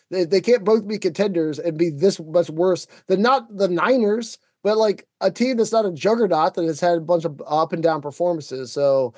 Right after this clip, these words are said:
Vegas is basically telling us the Lions aren't contenders. Uh, and I tend to believe in Vegas, but if they are, this is way too many points.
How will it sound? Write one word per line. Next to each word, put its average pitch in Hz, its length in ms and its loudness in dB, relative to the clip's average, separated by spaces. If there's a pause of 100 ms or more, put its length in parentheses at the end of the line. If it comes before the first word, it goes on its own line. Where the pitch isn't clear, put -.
(180)
Vegas 220 560 2
is 160 80 -10
basically 170 360 0
telling 156 340 0
us 147 100 -6
the 156 100 -4
Lions 165 360 -2
aren't 185 240 -2
contenders. 185 680 -2 (320)
Uh, 160 260 2
and 160 100 -2
I 170 100 2
tend 180 280 0
to 165 220 4
believe 160 400 2
in 151 120 -2
Vegas, 214 460 2 (200)
but 175 100 4
if 202 100 4
they 208 140 4
are, 202 500 6
this 180 180 0
is 170 100 -6
way 208 300 4
too 180 160 -2
many 147 200 -2
points. - 520 -10